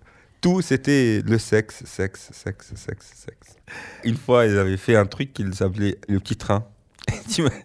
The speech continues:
t'imagines bien c'est quoi le petit train ? <laughs> Cinq garçons <laughs> ensemble. Et genre, en fait, pour qu'il y aura pas de jaloux, alors, euh, le petit train, euh,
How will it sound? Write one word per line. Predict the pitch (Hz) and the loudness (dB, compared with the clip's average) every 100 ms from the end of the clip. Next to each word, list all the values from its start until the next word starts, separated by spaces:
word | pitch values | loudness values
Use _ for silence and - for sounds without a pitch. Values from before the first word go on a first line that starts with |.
| - - - | -20 -12 -2
t'imagines | 135 127 127 | 2 2 2
bien | 120 147 | 2 0
c'est | 147 104 | 0 -4
quoi | 104 | -4
le | 101 | -4
petit | - 120 | -8 -8
train ? | - 143 - - - - | -2 0 -2 -10 -20 -20
<laughs> | - - - | -20 -20 -4
Cinq | 151 147 135 | 2 2 2
garçons | 120 120 - - 165 - | 0 0 -2 -6 -4 -2
<laughs> | |
ensemble. | 139 143 - - - - 170 180 - - - _ - _ _ - - - - - | -2 -4 -10 -4 0 0 -2 -10 -14 -16 -20 _ -20 _ _ -20 -20 -20 -20 -8
Et | - 127 | -2 2
genre, | 139 135 | 4 4
en | 120 | 4
fait, | 135 135 | 2 2
pour | 120 | -4
qu'il | - 113 | 0 0
y | |
aura | 107 107 | 2 2
pas | 123 120 | 2 4
de | |
jaloux, | 110 117 143 110 | 4 4 4 4
alors, | 101 98 95 | 2 0 0
euh, | 98 | 0
le | 117 | 0
petit | - 123 | 0 -6
train, | - 139 147 117 | -2 0 0 0
euh, | 104 104 101 | 0 -2 -2